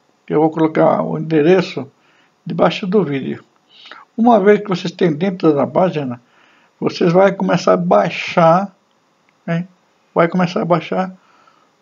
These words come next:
todos os complementos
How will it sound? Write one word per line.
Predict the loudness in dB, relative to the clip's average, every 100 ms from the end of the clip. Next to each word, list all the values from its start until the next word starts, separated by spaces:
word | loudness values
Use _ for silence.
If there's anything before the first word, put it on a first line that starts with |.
| _ 0
todos | 4 6 4 2 2 -2 -14 _ _ _
os | -10 -10
complementos | 0 4 4 2 0 0 2 4 2 0 -6 -10